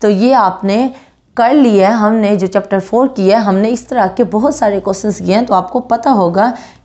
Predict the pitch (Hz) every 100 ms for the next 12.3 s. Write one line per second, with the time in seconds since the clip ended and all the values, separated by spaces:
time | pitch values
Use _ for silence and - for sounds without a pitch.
0 | - 202 170 202 240 262 196 180 180 185
1 | 190 220 - - 220 247 202 165 170 190
2 | 220 165 180 160 160 175 180 175 170 175
3 | 208 214 - 214 156 - - - _ -
4 | 220 262 - 196 220 220 190 247 262 254
5 | 254 254 - 262 269 - 196 196 190 190
6 | - - 233 254 202 233 285 185 196 180
7 | 165 196 196 185 202 170 175 208 254 190
8 | 175 165 175 233 - - - _ 247 254
9 | 277 196 185 - 226 254 202 190 185 175
10 | 180 - 190 180 165 247 247 196 220 240
11 | 175 - 226 220 - 233 240 175 180 180
12 | 180 226